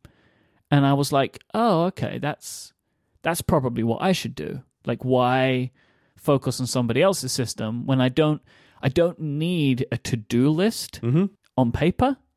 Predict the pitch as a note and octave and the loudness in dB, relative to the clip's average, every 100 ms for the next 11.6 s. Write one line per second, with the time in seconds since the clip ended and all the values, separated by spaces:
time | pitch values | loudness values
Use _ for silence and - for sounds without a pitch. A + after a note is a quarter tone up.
0 | _ B2 - C3 C3+ D3 C#3 B2 E3+ D3+ | _ -2 0 2 4 4 2 0 0 0
1 | - A#2+ A2 G#2 G#2 G2+ G2+ - - G#2+ | -4 -6 -6 -6 -6 -6 -8 -12 -6 -2
2 | A2 A#2 D3+ B2+ B2+ - - - - _ | -2 0 4 4 2 -4 -20 -20 -20 _
3 | - C3 - C#3 C3 - C3+ C3+ C#3 C#3 | 0 0 2 2 0 2 0 2 0 0
4 | C#3 - B2 A2+ B2+ C3 C3 C#3+ G3+ D3+ | -2 -2 -2 -2 -2 -2 0 0 0 0
5 | A2+ A2+ A2 C3 - C3 C3 C3 C3+ C3+ | 0 -2 -4 -6 -6 0 2 2 0 -2
6 | F3+ F#3+ F3+ E3 C3+ B2+ B2+ B2 C3 B2+ | -2 0 -2 -2 0 0 0 -4 -6 -2
7 | B2+ C#3+ E3+ E3+ A#2+ G#2+ - - _ _ | 0 2 4 4 2 -4 -10 -20 _ _
8 | _ _ _ _ _ B2 A2+ A#2+ C#3 D3 | _ _ _ _ _ -10 -10 -6 -4 -2
9 | F#3+ D3+ G#2 B2 D#3 _ _ _ _ _ | 0 2 0 -2 -6 _ _ _ _ _
10 | _ _ _ _ - _ C#3 B2 A#2 - | _ _ _ _ -20 _ 0 2 0 -2
11 | E3+ - C#3+ A#2+ A2+ D3 | -4 -2 -2 -2 -4 -6